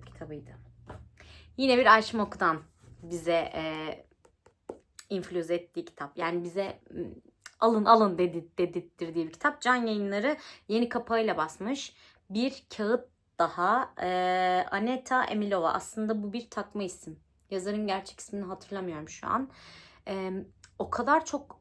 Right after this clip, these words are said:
en, okuduğum en iyi kitaplardan biri. O kadar çok dedi ki bu cümleyi kurdu ki en iyi kitaplardan biri. Bir kağıt dahayı,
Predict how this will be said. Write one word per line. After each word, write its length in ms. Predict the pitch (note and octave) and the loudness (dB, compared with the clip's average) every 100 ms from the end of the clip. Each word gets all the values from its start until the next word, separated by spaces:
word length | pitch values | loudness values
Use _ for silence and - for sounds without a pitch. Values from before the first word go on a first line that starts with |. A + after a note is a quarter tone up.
| _ | _
en, 220 | B3+ C4+ - | 2 2 2
okuduğum 320 | A3 B3 C4 | -6 -4 -2
en 140 | - C4 | 2 2
iyi 100 | A#3+ | 2
kitaplardan 680 | - B3 A#3 A3+ A3 A#3 | -2 -4 0 2 2 2
biri. 140 | A3+ B3 | 2 0
O 80 | - | 0
kadar 280 | - C4+ | 0 -2
çok 200 | - C4 - _ - | -2 -8 -10 _ -20
dedi 320 | - A#3 A3 | -4 -2 -2
ki 120 | - F3+ | -6 -6
bu 220 | F3 E3+ | -6 -4
cümleyi 440 | F3 E3+ D#3+ D#3+ | -4 -4 -4 -6
kurdu 300 | - G3 A3+ | -8 -10 -10
ki 320 | - G#3+ A#3+ - _ - | -6 -6 -6 -10 _ -2
en 140 | G3+ | 0
iyi 80 | F3+ | 0
kitaplardan 760 | - E3+ E3 E3 D#3 D#3 D#3+ D#3 | -4 -10 -8 -8 -6 -6 -6 -6
biri. 280 | A3 A#3+ - | -6 -8 -6
Bir 200 | A3 G#3+ | -6 -4
kağıt 340 | G3+ F#3 - | -8 -8 -6
dahayı, 500 | F#3+ F#3+ A3 C4 C4+ | -6 -2 2 2 0